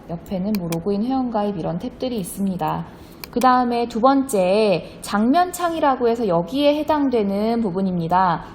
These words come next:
엔트리 오브젝트가 실제로 움직이거나 또 실행되는 모습을 확인할 수가 있는 곳이에요. 프로그래밍의 결과를 확인하는 곳이라고도 할 수 있죠. 여기에 있는 이 버튼을 눌러가지고 할 수가 있고요.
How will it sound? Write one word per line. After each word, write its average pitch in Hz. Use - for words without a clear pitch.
엔트리 277
오브젝트가 240
실제로 320
움직이거나 233
또 220
실행되는 320
모습을 185
확인할 302
수가 214
있는 214
곳이에요. 160
프로그래밍의 285
결과를 226
확인하는 196
곳이라고도 170
할 185
수 185
있죠. 151
여기에 202
있는 208
이 165
버튼을 208
눌러가지고 175
할 226
수가 214
있고요. 185